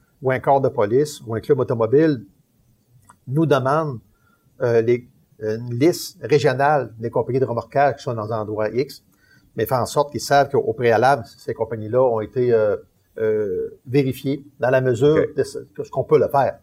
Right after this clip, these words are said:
Speaker 2: Ok.
Speaker 1: Entendu, on n'est pas un corps de police, on peut pas tout vérifier, mais on, <clears throat> on est capable de dire que c'est que cette compagnie-là a une certaine crédibilité.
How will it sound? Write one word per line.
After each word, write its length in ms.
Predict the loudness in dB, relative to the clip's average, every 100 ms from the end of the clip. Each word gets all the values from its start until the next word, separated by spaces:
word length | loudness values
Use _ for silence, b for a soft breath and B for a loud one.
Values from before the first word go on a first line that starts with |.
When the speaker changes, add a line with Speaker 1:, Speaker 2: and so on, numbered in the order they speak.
| -20
Speaker 2:
Ok. 100 | -16
Speaker 1:
Entendu, 240 | -12 -12 -12
on 120 | -10
n'est 100 | -6
pas 100 | -4
un 40 |
corps 180 | 0 0
de 60 | 0
police, 300 | 0 0 0
on 40 |
peut 80 | -4
pas 120 | -6 -6
tout 220 | -4 -2
vérifier, 560 | -2 -4 -4 -2 -4 b b b _
mais 280 | 0 0 0 -14
on, 220 | -12 -12 -14
<clears throat> 180 | -16 -12
on 40 | -8
est 80 |
capable 360 | -4 0 2 2
de 60 | 0
dire 280 | 2 2 2
que 260 | 0 0 -6 _ _ _ _ _ _ b b b b -16
c'est 180 | -8 -2
que 100 | -2
cette 200 | -2 -6
compagnie-là 360 | -6 -2 2
a 40 | 2
une 40 |
certaine 240 | 0 -2 -2
crédibilité. 600 | -2 -4 -6 -8 -10